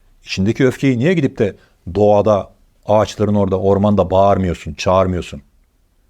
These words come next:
Git bir şeyler yap. Çünkü çocukluğunda sen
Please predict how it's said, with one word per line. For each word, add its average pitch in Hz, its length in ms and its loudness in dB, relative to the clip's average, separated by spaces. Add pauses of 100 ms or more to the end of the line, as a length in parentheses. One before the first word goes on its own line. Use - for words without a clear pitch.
(240)
Git - 160 -14
bir - 60 -8
şeyler 160 300 2
yap. 175 240 0 (640)
Çünkü 120 140 -10
çocukluğunda 127 600 0
sen 160 280 -2